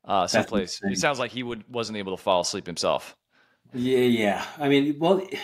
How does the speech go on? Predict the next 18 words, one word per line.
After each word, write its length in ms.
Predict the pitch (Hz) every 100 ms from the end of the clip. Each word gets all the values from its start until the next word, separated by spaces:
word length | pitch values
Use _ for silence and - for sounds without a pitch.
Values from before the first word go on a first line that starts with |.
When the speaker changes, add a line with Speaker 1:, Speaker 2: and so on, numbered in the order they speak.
| -
Speaker 2:
in 140 | 160 151
that 180 | 208 208
altitude, 500 | 208 202 120 123 117
I 60 |
mean, 140 | 120 123
above 380 | 101 180 196 -
eight 220 | 143 151
thousand 320 | 135 131 120
meters, 380 | 110 110 85 82
twenty-six 500 | - 120 120 - 127
thousand 380 | - 110 107 101
feet, 340 | - 104 - - - - - _
it's 180 | 139 -
actually 300 | 170 - 151
called 280 | - 131 107
the 80 |
death 300 | 85 101 123
zone. 340 | 104 98 87